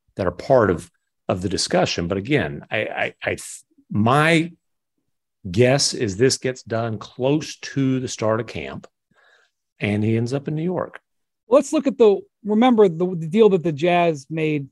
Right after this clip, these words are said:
Speaker 2: for Gobert.
Speaker 1: Mm-hmm.
Speaker 2: They didn't, they weren't very focused on the players that they were getting back. In fact, the players they were getting back, they're already beginning to retrade. So when you think about players that you're offering to the Jazz,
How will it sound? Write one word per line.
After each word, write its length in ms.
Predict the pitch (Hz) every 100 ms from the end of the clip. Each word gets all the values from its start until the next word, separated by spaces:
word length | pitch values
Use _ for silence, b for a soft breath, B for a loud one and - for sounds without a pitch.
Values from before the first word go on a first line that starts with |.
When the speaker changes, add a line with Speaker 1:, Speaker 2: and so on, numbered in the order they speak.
| _
Speaker 2:
for 140 | 156
Gobert. 500 | 139 139 135 143 117 _ _ _ _ _ _ _
Speaker 1:
Mm-hmm. 300 | 92 87 101
Speaker 2:
They 140 | 143 180
didn't, 400 | 156 226 220 - _ _ 214
they 160 | 190
weren't 320 | 196 226 226
very 320 | 175 202 196 170
focused 760 | - 190 185 160 127 - _ _ -
on 600 | 160 156 147 139 139 135 _ _ _ _ _ _ _ -
the 80 | 143
players 400 | - 190 185 147
that 100 | 147
they 140 | 170
were 100 | 151
getting 320 | 143 156 147 135
back. 300 | 165 131 143
In 60 |
fact, 180 | 196 175
the 80 | 165
players 320 | 214 240 190
they 80 | 208
were 100 | 180
getting 300 | 180 180 160
back, 300 | 202 180 - _ _ _ _
they're 180 | 170 175
already 300 | 196 196 185
beginning 300 | 165 180 160
to 60 | 151
retrade. 420 | 143 - 139 - _ _ _ _ _ _
So 460 | - 180 165 160 - _ _ _ - _
when 460 | 180 165 175 185 202
you 100 | 269
think 200 | 285 247
about 340 | 240 214 -
players 320 | - 214 208
that 140 | 185 180
you're 120 | 175
offering 480 | 180 202 - 175 151
to 100 | 165
the 100 | 147
Jazz, 640 | 139 202 147 110 127 -